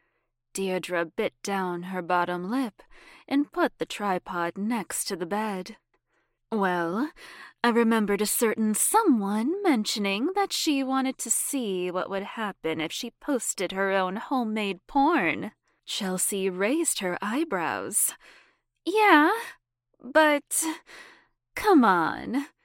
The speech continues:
said Deirdre, slowly peeling her sweater off over her head. "What else are we going to do while there's a blizzard outside?" She took a step closer to the bed,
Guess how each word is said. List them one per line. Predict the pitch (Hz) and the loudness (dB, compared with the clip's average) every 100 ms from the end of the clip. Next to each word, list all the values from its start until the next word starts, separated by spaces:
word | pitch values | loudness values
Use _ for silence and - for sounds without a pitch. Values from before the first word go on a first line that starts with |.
| _ _ _ | _ _ _
said | - - 208 160 | -4 0 0 0
Deirdre, | 196 185 175 180 175 190 - _ _ _ _ | -2 0 -2 -4 -4 -6 -10 _ _ _ _
slowly | - - 403 311 240 175 170 | -8 -2 2 4 2 0 -4
peeling | - 277 240 196 175 | -4 -2 -2 -2 -6
her | 175 180 | -6 -6
sweater | 170 - 254 226 202 185 | -4 -4 -2 -4 -2 0
off | 170 175 - | -2 -4 -4
over | 214 175 160 | -4 -2 -4
her | 170 156 | -6 -8
head. | 185 233 202 170 - _ _ _ _ | -6 -6 -6 -8 -12 _ _ _ _
"What | - 339 403 | 2 6 8
else | 208 302 - | 8 6 6
are | 277 | 6
we | 220 208 | 6 4
going | 214 214 233 | 2 2 2
to | 311 | 0
do | 220 277 277 | 2 4 6
while | 302 285 | 6 6
there's | 254 311 | 6 4
a | 370 | 2
blizzard | 233 240 494 403 269 | 4 4 6 6 6
outside?" | 247 226 - 233 190 175 185 254 _ _ _ | 6 2 4 6 8 4 -2 -8 _ _ _
She | - 196 | -8 -4
took | - 190 - | -4 -4 -2
a | |
step | - - 196 - | 0 0 -2 -4
closer | - 254 277 - 180 | -4 -2 -2 -2 -4
to | 165 196 | -4 -4
the | 185 | -4
bed, | 170 208 202 170 - | -2 -2 -2 -6 -10